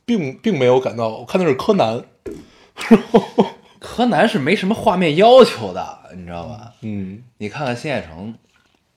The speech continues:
Speaker 1: 不，
Speaker 2: 哎。
Speaker 1: 柯南近两年的O V A
Speaker 2: 嗯。
Speaker 1: 也有画面要求，
Speaker 2: 嗯。
Speaker 1: 也有画面，也，也还是不错的。
Speaker 2: 嗯。
Speaker 1: 对。但是我每次看柯南之前都会被剧透，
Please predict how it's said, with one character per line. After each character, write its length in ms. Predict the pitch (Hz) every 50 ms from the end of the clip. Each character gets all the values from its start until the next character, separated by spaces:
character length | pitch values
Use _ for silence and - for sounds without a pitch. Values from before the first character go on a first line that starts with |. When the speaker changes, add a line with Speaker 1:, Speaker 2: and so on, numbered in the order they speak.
| _ _ _ _ -
Speaker 1:
不， 80 | -
Speaker 2:
哎。 60 | -
Speaker 1:
柯 160 | 85 - 247 240
南 140 | 226 233
近 200 | 226 226 277 226
两 220 | 147 117 104 98 101
年 160 | 104 104 117
的 80 | 135 139
O 200 | - - 156 160
V 120 | 165 180
A 140 | 175 175 175
Speaker 2:
嗯。 40 | 185
Speaker 1:
也 180 | 156 117 107 127
有 80 | 151 -
画 180 | - - -
面 180 | 117 117 110 107
要 160 | 110 104 104
求， 140 | 101 - -
Speaker 2:
嗯。 280 | 90 90 87 85 80 80 -
Speaker 1:
也 80 | 127
有 80 | 139 131
画 120 | - 117
面， 120 | 113 113 113
也， 140 | 117 117
也 160 | 117 120 120 101
还 140 | 131 135
是 40 | 143 139
不 120 | - 117
错 240 | - - 170 131 -
的。 260 | - - _ - 90
Speaker 2:
嗯。 380 | 82 80 80 80 85 85 85 80 _
Speaker 1:
对。 260 | - 110 107 101 101 - _ - - - - - _ _ _ _
但 120 | - 135 139
是 60 | 156
我 80 | 208
每 100 | 240 220 -
次 160 | - - 156
看 160 | 139 151 135
柯 120 | 117 131 127
南 140 | 127 127
之 120 | 123 143 139
前 140 | - 131 131
都 100 | 180 170
会 80 | 165
被 120 | 123 117 104
剧 160 | - 120 104
透， 300 | 98 - 117 - -